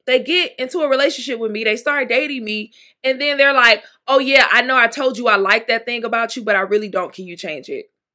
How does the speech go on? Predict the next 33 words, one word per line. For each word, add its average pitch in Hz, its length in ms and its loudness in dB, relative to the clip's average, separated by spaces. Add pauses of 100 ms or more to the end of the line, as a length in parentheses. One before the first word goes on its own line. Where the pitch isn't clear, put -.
(380)
No. 392 520 4 (640)
<laughs> - 60 8 (260)
Like, 349 260 8
you 554 180 8 (120)
lied. 208 320 6
You 508 240 12
lied. 247 320 8
I 440 160 10
didn't 330 160 6
lie. 330 240 10
You 466 200 8
did. 220 380 -4 (380)
You 427 320 4
did. 277 360 -2 (280)
You 381 300 6
lied, 294 340 6
sir. 240 440 4 (400)
It's 370 200 2
one 339 380 -2
thing 269 420 0 (400)
to 254 140 0
compromise 254 680 2
about 202 400 2
behaviors 214 680 -4
and 175 120 -8
characters 214 580 -4
and 170 120 -12
things 214 300 -6
that 196 240 -2
test 220 340 -6
the 220 120 -2
relationship, 175 800 -6
right? 202 340 2